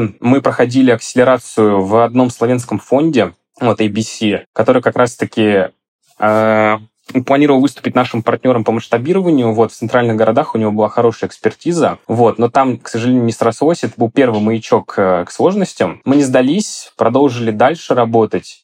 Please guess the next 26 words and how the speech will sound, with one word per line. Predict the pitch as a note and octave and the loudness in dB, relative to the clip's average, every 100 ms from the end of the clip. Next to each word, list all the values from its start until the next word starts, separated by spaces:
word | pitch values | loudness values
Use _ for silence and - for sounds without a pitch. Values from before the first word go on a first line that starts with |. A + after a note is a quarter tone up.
| - | -4
Из | B2+ | 0
интересного, | D3+ C#3+ C#3+ F3 - E3+ | 2 2 2 2 2 2
на | C#3 | 2
самом | B2+ C3+ B2+ | 0 0 2
деле, | B2+ A#2 | 2 2
здесь | G#2+ G#2+ C#3+ - | -2 0 0 2
у | C3+ | 2
меня | C3+ | 2
появилась | B2+ B2+ C3+ C3 - | 2 2 2 0 0
возможность | A#2 B2 D3+ C#3+ - | 0 2 0 -2 -4
получить | B2 B2 - C3 - | -4 -4 -2 -4 -6
колоссальный | - C#3 C#3+ D3 B2 A#2 | 0 0 2 0 0 0
опыт | A#2 B2+ A2+ - | 0 0 0 0
по | B2 | 0
международному | B2 A2+ A#2+ B2 D#3 F3 D#3 C3+ A#2+ | 0 0 0 2 2 2 2 2 2
взаимодействию | G#2+ A#2 B2 B2 A#2 - A2 | 0 0 0 0 -4 -4 -4
с | |
разработчиками, | A#2 A2 A2+ B2+ G#3+ - - B2 G#2+ | -2 0 0 0 -4 -4 -2 -2 -2
потому | F#2+ - A2+ A#2+ | -4 -4 -2 -2
что | - - | -4 -2
наша | A2 B2+ - | 0 0 -2
команда | - A#2+ D#3+ D3 | -2 0 0 0
была | A#2 B2 | 2 2
из | A#2 G2+ | 2 -2
Индии. | A2+ D3+ D#3 G#2 - | -2 0 0 -2 -2
Вот, | A2 B2+ A2+ | 0 2 2